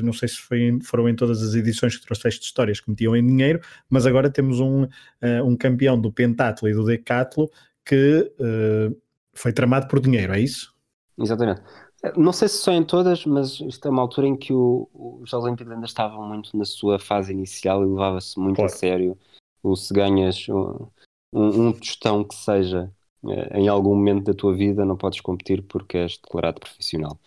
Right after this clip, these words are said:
Speaker 2: Esta é a história do Jim Thorpe, foi um norte-americano de origem, de origem, ainda t-, tinha, tinha antepassados índios, e ele realmente venceu o pentatlo e o decatlo de forma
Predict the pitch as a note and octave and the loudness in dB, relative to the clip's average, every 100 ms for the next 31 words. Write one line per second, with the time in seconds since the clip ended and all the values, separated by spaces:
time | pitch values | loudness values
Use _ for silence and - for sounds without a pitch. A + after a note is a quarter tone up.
0 | _ _ _ - F#2+ - F#2+ - G2 G2 | _ _ _ -8 -6 0 -2 0 0 2
1 | G2 G2+ G#2+ - B2 D#3+ - - - - | 0 2 0 0 -2 -2 -4 -14 -14 -12
2 | - F#2+ F#2 F2+ F2+ G2 G2 G2 G2 G2+ | -2 0 2 2 2 0 0 -2 -2 -2
3 | A2 B2+ A2+ G2 G2 F2+ F#2+ F2+ F2+ G2 | 0 0 0 2 2 0 -2 -2 -4 -6
4 | F2+ F2+ F2+ F#2 F2+ _ _ E2+ F2 - | -4 0 -2 -4 -12 _ _ -6 -6 -6
5 | _ - - E2 - E2 D#2+ - - _ | _ -18 -14 -12 -6 -4 -4 -6 -12 _
6 | _ - - - _ _ - - - E2+ | _ -20 -20 -20 _ _ -20 -14 -8 -6
7 | F2 F#2+ - - F2 D#2+ - E2+ - D#2+ | -6 -8 -10 -10 -4 -6 -4 -6 -4 -4
8 | D#2 E2 G2+ A#2+ B2+ B2 - _ _ _ | -4 -2 0 0 0 -4 -10 _ _ _
9 | - G2+ G2+ A2 A2 A#2 A#2 A#2 A2+ A#2 | -10 0 2 4 4 4 4 2 2 0
10 | A#2+ B2+ - B2 B2 C3 B2+ B2 C3 B2+ | 2 0 0 0 0 2 2 2 0 0
11 | B2 B2 - B2 A#2 A2+ - A2+ A#2 - | 0 -2 -4 -4 -2 -4 -4 -2 -2 -4
12 | A2 - G#2 G2+ G2+ G2+ G2 F#2 | -12 -6 -2 -2 -2 -2 -2 -4